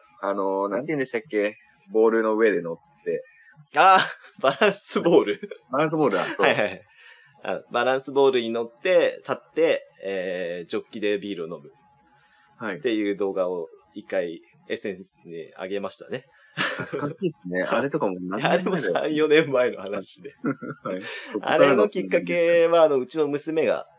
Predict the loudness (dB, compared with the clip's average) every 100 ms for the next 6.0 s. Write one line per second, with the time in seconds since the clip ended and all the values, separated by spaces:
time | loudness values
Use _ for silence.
0 | _ -8 -6 -4 -6 -6 -6 -6 -8 -10
1 | -12 -16 _ _ _ _ _ 2 4 2
2 | 0 0 2 0 0 0 2 2 0 -2
3 | 0 2 0 0 -4 -2 0 -2 -4 -8
4 | -4 -2 -2 -4 -2 -2 -4 -12 -14 -12
5 | -12 -12 -10 -8 -2 0 -2 -2 -2 -4